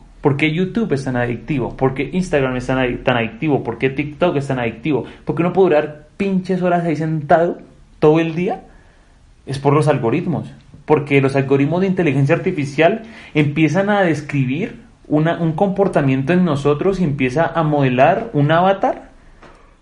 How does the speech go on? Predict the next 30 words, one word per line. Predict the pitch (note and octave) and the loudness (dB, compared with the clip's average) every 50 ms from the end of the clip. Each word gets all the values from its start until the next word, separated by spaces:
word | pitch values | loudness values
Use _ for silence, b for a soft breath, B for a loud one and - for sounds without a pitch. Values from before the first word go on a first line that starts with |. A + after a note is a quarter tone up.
| _ _ - | _ _ 0
al | D3+ D3+ C#3+ C#3+ C#3 C3+ C#3 | 2 2 2 2 -2 -4 -6
cual | - C#3 D3 D#3+ E3+ G3+ A#3 B3 B3+ B3+ | -2 2 4 4 4 4 2 -2 -4 -4
se | - - F#3+ | 2 4 4
alimenta | E3 D#3 D3 C#3+ C#3+ C#3+ C#3+ C#3 C#3 C#3 C#3+ - | 4 4 2 2 0 0 2 0 0 -2 -2 -2
con | E3+ D3+ C#3 | -2 0 0
lo | C3+ B2+ | 0 0
que | C3 B2 | 0 0
le | A2+ B2 | 0 2
gusta. | E3 A3+ A3 - - - G#2+ F#2+ - - - - _ _ _ _ _ _ _ | 2 0 0 0 -2 -6 -8 -10 -10 -16 -20 -20 _ _ _ _ _ _ _
Y | - D#3 | 4 6
el | D3+ | 6
algoritmo | D3 D3 C#3 C#3+ C#3 C#3 C#3 D#3 E3 F3 | 6 6 4 4 2 2 2 0 0 2
ya | F3 F3 E3+ | 2 2 2
sabe | - A3+ A#3 G3+ E3 D3+ | 2 4 4 4 2 2
que | D3+ | 0
nos | D3 D3 C#3 C3+ | 0 0 0 0
gusta | D3+ E3 D3+ C#3+ - D#3 D#3 D3 D3+ | 0 -2 -2 -2 0 0 0 0 0
y | D#3+ D3 | 0 2
nos | C#3 C#3 C3+ C#3 - | 2 2 2 0 -2
muestra | C#3 D3+ F#3 G#3 G#3 F#3 - - - D3+ D#3 D#3+ E3 F#3+ G#3+ B B B B B B B _ _ _ | 0 2 2 2 2 0 -4 -2 0 2 2 2 2 0 -4 B B B B B B B _ _ _
contenido | - D#3 D3 C#3+ C#3 A#2+ C3 D3+ F3 F#3 F3+ | 2 2 2 2 2 2 2 2 2 0 0
que | F3+ D#3 | 0 -2
nos | B2+ A#2+ A#2+ | -2 -2 0
gusta | C3 D#3 D3 D3+ F3+ E3 | 0 0 2 2 2 2
para | E3 D#3 C#3 B2 - | 4 2 2 2 2
que | B2 A#2+ | 2 2
duremos | A#2+ A#2+ A#2+ B2+ C#3+ D3 D3+ D3 - | 2 2 2 2 0 0 -2 0 2
horas | F#3+ G3+ G3 D#3+ D3 | 4 6 6 6 4
ahí | C#3+ | 2
sentados. | C#3 C#3+ C#3 C#3+ G#3 A3 F#3 C3+ - - | 0 0 4 4 6 6 4 2 0 -4